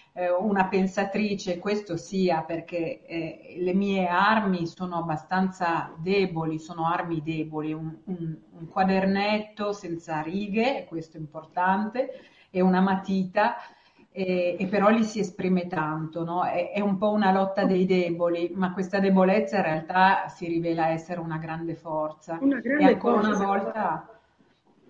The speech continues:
Speaker 1: uno degli insegnamenti forse ancora che ritorna di Simone Weil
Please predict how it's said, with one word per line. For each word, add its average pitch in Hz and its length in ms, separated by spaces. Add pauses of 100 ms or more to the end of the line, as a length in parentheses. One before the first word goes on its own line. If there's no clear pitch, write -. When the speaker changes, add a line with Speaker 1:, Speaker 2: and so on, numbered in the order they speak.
Speaker 1:
uno 208 320
degli 190 460
insegnamenti 190 880
forse 185 420
ancora 175 680
che 175 140
ritorna 170 580
di 165 100
Simone 175 480
Weil 170 720